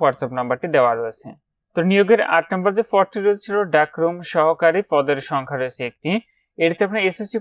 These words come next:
পাস সহ যে কোনো খ্যাতিসম্পন্ন সরকারি অথবা আধা সরকারি প্রতিষ্ঠান অথবা স্বীকৃত প্রতিষ্ঠানে তিন বছরের বাস্তব অভিজ্ঞতা থাকতে হবে। ব্যতিক্রম ধর্মী অভিজ্ঞতা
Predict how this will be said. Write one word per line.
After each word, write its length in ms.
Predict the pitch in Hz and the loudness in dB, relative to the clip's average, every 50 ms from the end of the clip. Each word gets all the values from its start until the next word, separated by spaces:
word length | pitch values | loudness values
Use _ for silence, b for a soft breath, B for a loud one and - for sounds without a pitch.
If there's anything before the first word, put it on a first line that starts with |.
| - | 0
পাস 140 | 208 202 196 - - | 0 0 0 -2 -4
সহ 120 | - 208 208 208 180 165 | -2 0 0 0 0 -2
যে 60 | 185 170 - | -2 -2 -2
কোনো 140 | 190 185 185 - - | -4 -6 -8 -4 -2
খ্যাতিসম্পন্ন 680 | 185 160 151 - 165 - - 175 165 156 - 170 170 190 - - | 0 0 0 0 -4 -6 -2 -2 -2 -2 -2 -6 -8 -8 -4 -2
সরকারি 320 | 165 143 139 - 147 143 147 135 | 0 0 0 0 -2 0 2 2
অথবা 220 | 127 - 143 139 135 80 117 | 0 0 0 -2 0 2 2
আধা 160 | 127 127 135 139 - | 0 0 -2 -4 -4
সরকারি 300 | - 156 147 - 156 147 143 - | -4 -4 -4 -4 -4 -6 -6 -6
প্রতিষ্ঠান 400 | 139 131 - - - - 143 135 127 120 | -6 -6 -6 -8 -12 -10 -6 -4 -4 -4
অথবা 240 | - - 127 131 147 180 b b b b b b b - - | -6 -4 -2 0 0 0 b b b b b b b -14 -4
স্বীকৃত 320 | - 196 190 160 185 185 202 208 185 | -2 -2 0 0 0 0 0 0 2
প্রতিষ্ঠানে 460 | 196 196 190 202 196 - - 214 214 226 - - | 0 0 0 -2 -4 -6 -4 -2 -2 -2 -2 -2
তিন 120 | 185 180 180 180 175 | -2 -2 0 2 2
বছরের 320 | 180 170 - 190 180 175 151 151 | 2 2 0 -2 -2 0 2 2
বাস্তব 240 | 143 143 - - 151 139 143 | 2 2 0 -4 -4 -4 -4
অভিজ্ঞতা 380 | 131 135 143 147 139 131 147 - - | -4 -4 -4 -4 -2 -4 -4 -2 0
থাকতে 240 | 143 127 - _ - 156 | 0 -2 -2 _ -4 -2
হবে। 140 | 156 160 175 165 143 | 0 0 0 0 0
ব্যতিক্রম 460 | 139 127 - 135 - - 135 135 135 131 123 | -2 -2 -2 -6 -8 -6 -6 -6 -6 -6 -6
ধর্মী 300 | 135 123 113 117 135 165 202 - _ _ _ _ _ _ - | -8 -8 -6 -4 -4 -4 -4 -4 _ _ _ _ _ _ 2
অভিজ্ঞতা 460 | 156 165 147 185 190 208 208 196 | 2 2 4 4 4 4 2 2